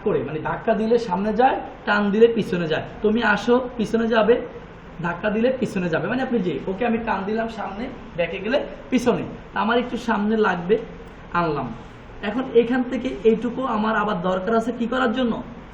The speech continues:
সিলেকশন করার জন্য। করে কি করব? just মার্জ করে দিব। ওয়ার্ডে যারা আইটি শেষ করেছেন, Microsoft Office অ্যাপ্লিকেশনের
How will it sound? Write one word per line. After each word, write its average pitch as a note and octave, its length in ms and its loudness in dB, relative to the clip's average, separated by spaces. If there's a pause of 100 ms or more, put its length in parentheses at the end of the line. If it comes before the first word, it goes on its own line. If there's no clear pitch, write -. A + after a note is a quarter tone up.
সিলেকশন A3+ 540 2
করার D#3 260 0
জন্য। C#3 200 -6 (680)
করে B3 220 6
কি B3+ 120 2
করব? A#3+ 320 4 (340)
just A#3 180 6 (160)
মার্জ F3+ 300 2 (100)
করে G#3 160 4
দিব। F3 220 -2 (220)
ওয়ার্ডে G#3+ 540 2 (140)
যারা F#3 200 0
আইটি G3+ 260 0
শেষ - 280 -2
করেছেন, G#3+ 400 0 (100)
Microsoft F3+ 500 -6
Office F#3 220 -6
অ্যাপ্লিকেশনের G3+ 580 -4